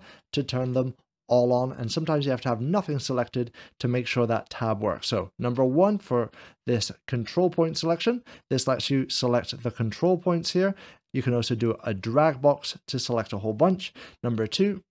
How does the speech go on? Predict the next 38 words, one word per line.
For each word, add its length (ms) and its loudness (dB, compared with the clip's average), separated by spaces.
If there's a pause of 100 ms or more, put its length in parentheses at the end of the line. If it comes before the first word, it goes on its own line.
(220)
this 240 -2
is 180 -4
the 220 -4
edge 180 2
selection. 500 -2 (300)
Edge 220 2
selection 420 -2
right 200 -4
there. 260 4 (320)
Number 240 4
three, 460 0
this 180 -2
is 140 -2
face 320 0
selection. 400 -2
When 160 -2
you 100 2
left 300 2
click 180 -2
on 100 2
a 60 0
face, 340 -4
there 160 2
will 120 2
be 120 2
an 120 -2 (100)
automatic 540 0
operation. 600 2 (300)
This 220 -2
one 160 -2
just 160 -2
happens 340 -2
to 140 -4
be 100 0
the 160 -2
extrude 480 -4
operation 720 2
here. 320 0